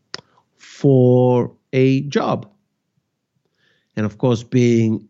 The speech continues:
a typical consultant, I said, "Well, it all depends." So what does it actually depend on? And I had a, obviously a, a, a good conversation with her, but it triggered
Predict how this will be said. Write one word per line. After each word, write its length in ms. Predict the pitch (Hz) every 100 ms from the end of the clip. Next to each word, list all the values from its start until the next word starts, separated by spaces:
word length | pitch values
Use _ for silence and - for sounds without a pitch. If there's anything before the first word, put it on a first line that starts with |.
| _
a 200 | 98 92 -
typical 340 | 170 151 120
consultant, 1080 | 113 - 98 - 294 202 113 107 107 107 - - -
I 100 | 95
said, 340 | - 123 123 _
"Well, 400 | - 214 110 110 -
it 120 | 110 -
all 500 | 113 139 170 190 202
depends." 1400 | 190 233 202 285 285 233 147 117 110 - - - - _ _ _ _ _ _ _ _ _ _ _ _ _
So 160 | - 269
what 380 | 240 226 359 370
does 140 | 277
it 120 | 254
actually 320 | 226 208 214
depend 500 | 160 156 - 180 170
on? 580 | - 180 156 127 110 - -
And 180 | 180 185
I 120 | 190 226
had 200 | 262 214
a, 140 | 160 135 - -
obviously 460 | - 196 196 190 151
a, 120 | -
a, 460 | 147 - 151 160
a 40 | 160
good 340 | 151 139 208
conversation 840 | - 170 151 139 - 170 147 143 131
with 200 | 135 175
her, 320 | 117 101 101 - - _ _ _ _ _ - _ -
but 100 | 269
it 140 | 381
triggered 400 | - 330 370 440